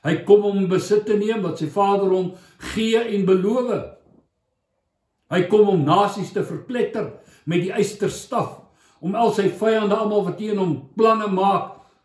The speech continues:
soos 'n erdekruid stikkend te slaan, soos 'n mens 'n glasbak sal vat en op 'n klip stikkend gooi, dat jy net sien stukke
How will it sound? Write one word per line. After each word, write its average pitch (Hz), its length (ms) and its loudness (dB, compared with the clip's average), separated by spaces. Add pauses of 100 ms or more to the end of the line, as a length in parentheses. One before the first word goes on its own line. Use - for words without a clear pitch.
(500)
soos 170 240 -4
'n 208 80 0
erdekruid 202 640 2
stikkend 190 500 -4
te 160 80 -8
slaan, 185 400 0
soos 151 180 -6
'n 156 80 0
mens 185 300 -2
'n 165 80 -10
glasbak 180 600 -4
sal 185 240 -6
vat 185 240 -8 (380)
en 160 160 -2
op 170 120 -6
'n 147 140 -8
klip 190 220 2
stikkend - 600 -6
gooi, 190 260 2
dat 165 180 -4
jy 175 80 -4
net 180 220 -4
sien 180 160 -4
stukke - 520 -8